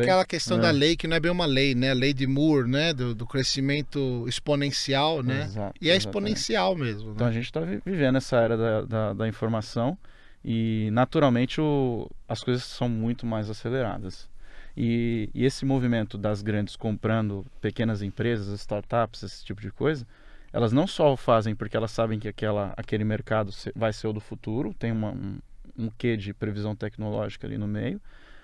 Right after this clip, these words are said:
Speaker 3: mas elas fazem isso também porque aquelas empresas minúsculas têm um conhecimento que a Google não tem. Então ela compra a empresa pra
Speaker 1: Uhum.
Speaker 3: usar aquilo que foi
Speaker 1: Aquele,
Speaker 3: desenvolvido
Speaker 1: é.
Speaker 3: dentro da empre-, daquela empresinha
Speaker 1: Que é
Speaker 3: minúscula.
Speaker 1: bem especializado, né? Que é um
Speaker 3: Exatamente.
Speaker 1: conhecimento bem especializado.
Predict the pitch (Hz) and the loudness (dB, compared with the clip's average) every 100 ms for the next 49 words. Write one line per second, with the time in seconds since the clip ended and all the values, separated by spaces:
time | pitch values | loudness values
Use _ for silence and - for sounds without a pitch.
0 | - - 151 175 220 - 185 147 147 - | -18 -2 0 2 0 0 2 4 2 0
1 | 139 185 190 170 - - 202 285 202 147 | -2 -2 -2 -4 -2 2 2 2 -2 0
2 | 127 110 104 107 143 135 - - 117 - | 2 2 0 0 0 -2 -4 -6 -8 -8
3 | - - - - - - 135 190 269 208 | -18 -20 -18 -18 -16 2 4 6 6 4
4 | 160 135 127 - 107 160 226 - 110 - | 4 2 2 0 2 0 -2 -6 -8 -14
5 | - - 170 135 147 170 117 107 104 - | -4 4 4 4 0 0 -2 -4 -6 -10
6 | - - - - - - 120 131 - 160 | -10 -18 -20 -20 -18 0 4 4 2 0
7 | 208 254 156 143 127 160 175 147 147 139 | 0 2 0 0 2 2 2 0 4 4
8 | 131 143 165 - 220 247 226 185 185 170 | 6 4 2 0 -2 0 -2 0 0 0
9 | 143 127 - 139 139 - 339 - 214 180 | 0 0 -2 0 -2 -2 -8 -4 -4 -2
10 | 147 - 156 160 156 147 165 175 139 165 | -4 -2 -4 -2 -2 -2 -2 0 -2 -4
11 | - - 143 147 - 165 - 160 156 135 | -6 -2 0 0 -2 -4 0 0 0 0
12 | 135 127 110 117 135 131 120 120 131 160 | 2 0 -2 -2 0 0 4 6 4 2
13 | 139 131 127 139 - 160 - 156 151 139 | 2 2 2 2 2 -4 -4 -4 -2 -2
14 | 120 | -2